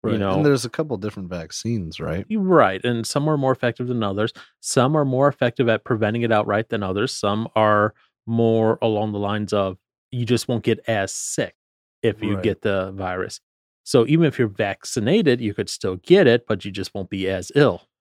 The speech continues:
Speaker 1: And then there's the question of how long will the vaccine last?
Speaker 2: Yeah.
Speaker 1: New studies are starting to come out that shows that some of them, like, uh, the Moderna, M-, Mo-, Moderna and Pfizer one,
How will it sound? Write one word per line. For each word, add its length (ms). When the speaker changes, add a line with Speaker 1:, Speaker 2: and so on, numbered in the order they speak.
Speaker 1:
And 120
then 160
there's 180
the 80
question 400
of 100
how 280
long 260
will 100
the 100
vaccine 600
last? 600
Speaker 2:
Yeah. 120
Speaker 1:
New 200
studies 360
are 60
starting 300
to 80
come 200
out 300
that 160
shows 440
that 140
some 200
of 60
them, 200
like, 240
uh, 300
the 120
Moderna, 360
M-, 180
Mo-, 220
Moderna 1040
and 220
Pfizer 380
one, 260